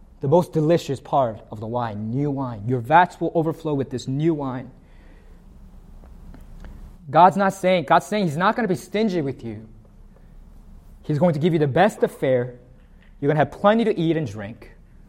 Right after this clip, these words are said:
Once again, Proverbs is not unaware that there are exceptions to this rule.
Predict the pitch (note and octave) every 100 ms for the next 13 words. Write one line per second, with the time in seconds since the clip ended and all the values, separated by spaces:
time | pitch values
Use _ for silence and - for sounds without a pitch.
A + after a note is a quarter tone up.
0 | - - - - - - - - - -
1 | - - - - - - F3 - D3+ F#3+
2 | G3 - F3+ G3+ F3+ C#3+ D3+ D#3+ E3+ G3+
3 | F#3+ G#3+ F3 F#3 B3+ G#3+ D3 D3+ D3 E3
4 | E3+ F3+ F3+ - A#3 B3+ G3+ F3 - D#3+
5 | - G#3+ G#3 -